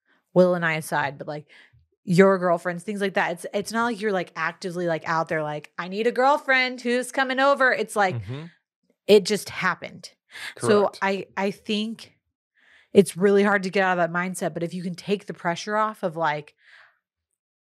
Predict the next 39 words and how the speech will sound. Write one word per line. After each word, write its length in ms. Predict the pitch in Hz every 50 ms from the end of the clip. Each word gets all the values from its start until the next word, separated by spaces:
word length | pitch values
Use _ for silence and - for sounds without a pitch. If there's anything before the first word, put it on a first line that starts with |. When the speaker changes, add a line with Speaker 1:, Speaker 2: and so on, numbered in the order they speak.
| _ _ _ _ _ _ _ _ _ _ _ _ _ _ -
Speaker 1:
"I 160 | 165 165 180
need 180 | 180 180 175 165
to 140 | - 175 160
meet 280 | 156 156 156 156 - -
someone," 580 | - 196 190 190 202 202 208 214 202 208 190 _ _ _ _ _ _ _ _ -
that 220 | 190 180 170 175
will 160 | 180 180 170 170
make 360 | 165 170 165 170 165 - -
the 100 | 180 160
dating 480 | 143 131 175 170 165 175 175 180 175
situation 540 | 170 - 165 - 175 165 160 160 151 - 156
easier. 340 | 156 170 175 151 151 147 -
'Cause 200 | - - 185 160
the 160 | 156 - - -
other 160 | 220 233 220
thing 200 | - 226 202 190
is 180 | 185 185 175 -
too, 360 | - - 233 226 196 170 - _ _ _ - - -
if 100 | 123 -
you 120 | 185 208 220
ask 180 | 220 226 220 -
this 120 | 190 -
girl 260 | - - 196 208 208
out 260 | 196 175 165 156 - -
that 100 | 170 156
you 420 | - 165 170 180 180 175 170 147 - _ _ _ _ _ _ _ -
got 180 | 190 185 190
her 80 | 180 175
number 460 | 165 170 175 180 170 170 156 - - -
and, 220 | 185 175 170 170 - _ _ _ -
and 200 | 202 202 185 175
your 120 | 175 180 170
whole 360 | - - - 214 214 214 196
back 260 | 156 - 196 175 190
of 40 | -
your 120 | 196 180 165
mind 320 | 175 175 175 175 175 165
is 100 | 156 151
like, 320 | 160 160 156 156 - _